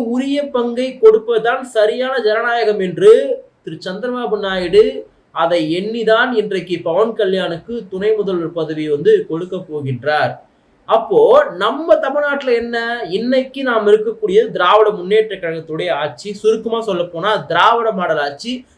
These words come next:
எல்லோருக்கும் எல்லாம், சமத்துவம், சமூக நீதி, ஜனநாயகம் எல்லாமே இதுதான் சொல்லிட்டு திராவிட மாடல் ஆட்சியில நம்ம இருக்கிறோம். அப்படி இருக்கின்ற பொழுது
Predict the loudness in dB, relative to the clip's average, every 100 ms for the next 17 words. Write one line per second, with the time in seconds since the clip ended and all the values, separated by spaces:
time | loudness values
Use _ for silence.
0 | -6 -4 4 8 8 6 -4 -2 0 0
1 | -2 -2 -8 -4 -2 -4 -6 -6 -4 -4
2 | -2 -2 0 0 0 0 0 2 0 0
3 | -2 2 2 2 0 0 -2 -2 -4 -4
4 | -2 0 2 2 2 -2 -4 -4 -4 -10
5 | -8 -6 -4 -6 -4 -2 -2 -6 -18 _
6 | -2 -2 -4 -2 0 0 -2 -4 -4 0
7 | 0 0 -4 -2 6